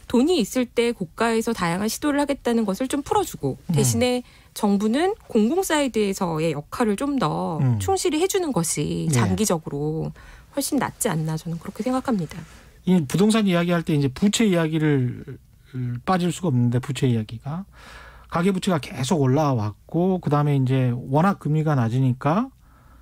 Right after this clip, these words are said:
Speaker 2: 지금도 뭐 어떻게든 돈을 빌려가지고 하여간 부채는 계속 상승을 하고 있-, 있습니다.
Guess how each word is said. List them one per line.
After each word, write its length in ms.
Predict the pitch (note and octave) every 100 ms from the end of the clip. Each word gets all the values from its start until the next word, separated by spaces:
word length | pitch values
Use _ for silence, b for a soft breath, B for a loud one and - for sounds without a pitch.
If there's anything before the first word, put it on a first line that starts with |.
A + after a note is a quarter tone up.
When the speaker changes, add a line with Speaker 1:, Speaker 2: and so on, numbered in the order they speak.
| b b -
Speaker 2:
지금도 400 | - G#3 A#3+ A3
뭐 480 | F3 D#3+ C#3 B2 -
어떻게든 460 | - D3+ B3 B3 G3+
돈을 240 | C3 D#3
빌려가지고 1000 | C3+ C3+ D3+ D3 A2+ G#2+ A2+ A#2+ B2 G#2+ A2
하여간 460 | C#3+ C3 C3 A#2 - B B
부채는 760 | - E3 G3 E3 C#3+ C#3 F3
계속 240 | - D3 D3
상승을 400 | - C4 C#4+ G3+
하고 220 | A3 C4+
있-, 100 | A3+ -
있습니다. 540 | B2+ - C#3+ B2 G3